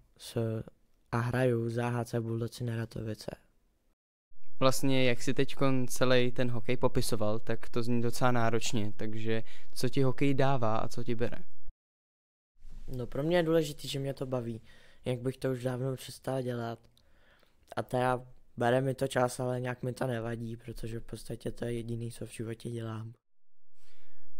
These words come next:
Speaker 2: Máš někoho, k-, ke komu zhlížíš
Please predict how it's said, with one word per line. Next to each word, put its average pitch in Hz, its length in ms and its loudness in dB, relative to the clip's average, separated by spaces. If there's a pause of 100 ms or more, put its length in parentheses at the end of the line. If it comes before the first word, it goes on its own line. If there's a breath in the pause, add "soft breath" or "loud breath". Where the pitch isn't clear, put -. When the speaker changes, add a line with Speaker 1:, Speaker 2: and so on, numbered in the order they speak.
(120)
Speaker 2:
Máš 127 680 2
někoho, 120 720 2
k-, 113 460 0
ke 113 160 0
komu 117 440 0
zhlížíš 110 640 0